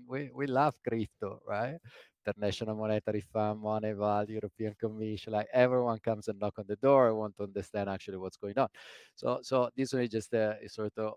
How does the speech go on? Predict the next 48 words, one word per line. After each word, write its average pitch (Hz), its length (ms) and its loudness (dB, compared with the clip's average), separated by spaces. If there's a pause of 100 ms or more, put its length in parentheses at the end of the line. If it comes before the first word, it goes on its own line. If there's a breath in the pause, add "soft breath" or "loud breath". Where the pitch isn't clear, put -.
an 123 100 -4
easy 135 340 0
way 120 280 6
to 110 140 -10
say 117 260 2
that 104 140 0
I 98 60 0
spent 107 300 -4
a 107 80 4
lot 107 160 4
of 107 140 -2
times 104 320 -4
in 95 60 -18 (120)
meeting 101 380 -12
with 95 200 -14
very 92 460 -4 (120)
clever 95 440 -6
people 92 480 -10
from 92 320 -10
institution 95 680 -18
and 92 120 -10 (200)
regulator 95 580 -2
to - 160 -18 (100)
figure 95 260 -6
out 90 300 0
what 90 240 -12
could 107 140 -6
have 95 140 -6
been 92 180 -6 (100)
the, 87 220 -4 (100)
the, 90 300 -6
the 87 60 -14
best 90 260 -8
way 87 120 -8
to - 160 -20
do 87 180 -10
it. 50 100 -16 (580 loud breath)
And 101 260 -6 (140)
on 104 140 -6
the 113 140 6
other 120 180 8
side, 104 560 4
uh, 98 240 -2
obviously 101 380 -8
the 101 240 -2
industry 95 760 -4
at 95 120 -10
the 92 100 -4